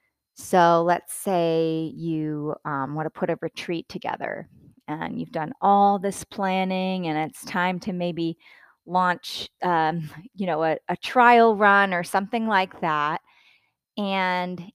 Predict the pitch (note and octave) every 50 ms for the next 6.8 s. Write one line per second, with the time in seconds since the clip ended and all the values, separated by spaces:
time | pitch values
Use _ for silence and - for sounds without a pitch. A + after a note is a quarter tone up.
0 | _ - G#3 G3+ - - - - - D4 D#4 D#4 C4+ G3+ E3+ E3+ F#3 G#3+ G#3 A#3
1 | G3 - - - - - _ _ _ - G3+ G3+ - G3 F3+ - - - F3 E3+
2 | E3 E3+ E3+ - - _ - B3 B3+ C4 C4 B3 - - - - - _ _ _
3 | _ _ _ _ _ - G#3 A3 A3+ A3+ F#3+ G3+ G#3 G3+ G3 F#3+ F3+ E3+ E3 E3
4 | D3+ D#3+ F3+ F3 E3+ F3 E3 - - F3 E3+ E3+ E3+ E3 D#3+ D#3+ D#3+ D#3+ E3 D#3+
5 | _ _ _ _ _ _ _ _ _ _ - F3 E3+ F3 E3+ F3+ F3 F3 E3+ -
6 | - - A#3 - F#3 F3+ E3+ G#3 F#3 F3+ F3 F3 F3 F3 F3 E3+